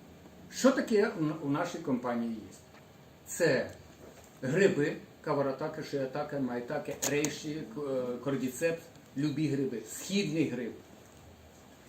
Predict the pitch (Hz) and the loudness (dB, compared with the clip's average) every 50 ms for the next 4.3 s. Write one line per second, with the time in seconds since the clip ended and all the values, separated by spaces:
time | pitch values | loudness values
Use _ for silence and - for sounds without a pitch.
0 | - - - - 202 190 - - - 214 233 247 269 277 277 285 277 - - 196 | -18 -10 -2 0 2 2 2 4 6 8 10 12 12 12 10 10 6 2 2 4
1 | 202 233 226 - 214 - 165 - - 147 151 151 156 151 135 127 123 113 - - | 4 4 6 6 6 4 4 2 2 2 2 4 4 4 2 2 0 -2 -2 -6
2 | - - - - - - - - - - 196 247 262 277 294 311 269 - - - | -12 -14 -14 -16 -18 -20 -20 -20 -2 6 10 12 12 12 12 12 8 4 0 -6
3 | - - - - - - 226 190 196 233 233 208 202 190 185 - - 180 175 160 | -14 -16 -18 -8 2 6 8 10 12 12 12 10 10 4 2 0 0 -2 -2 2
4 | 156 151 143 135 135 | 2 2 4 2 2